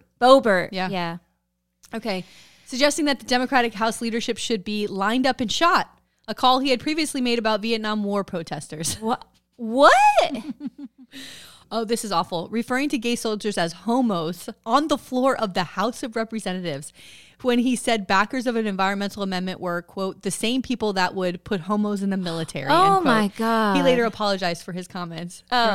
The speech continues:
Speaker 2: Girl,
Speaker 1: Does
Speaker 2: can
Speaker 1: it,
Speaker 2: you
Speaker 1: I mean
Speaker 2: believe this?
Speaker 1: Why isn't he kicked out?
Speaker 2: I don't know.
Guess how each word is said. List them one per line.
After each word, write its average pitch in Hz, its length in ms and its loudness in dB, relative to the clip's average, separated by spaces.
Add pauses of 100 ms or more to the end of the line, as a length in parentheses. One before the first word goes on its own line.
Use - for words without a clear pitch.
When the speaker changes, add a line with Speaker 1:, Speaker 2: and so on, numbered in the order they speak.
(160)
Speaker 2:
Girl, - 80 -16 (420)
Speaker 1:
Does 262 160 -2
Speaker 2:
can 240 100 4
Speaker 1:
it, 349 80 4
Speaker 2:
you 381 60 0
Speaker 1:
I 277 60 0
mean 349 80 2
Speaker 2:
believe 247 280 0
this? 339 480 -6 (880)
Speaker 1:
Why 226 200 2
isn't 311 220 -2
he 302 120 -2
kicked - 260 -8
out? 269 420 -4
Speaker 2:
I 202 60 -2
don't 190 160 -2
know. 170 260 -8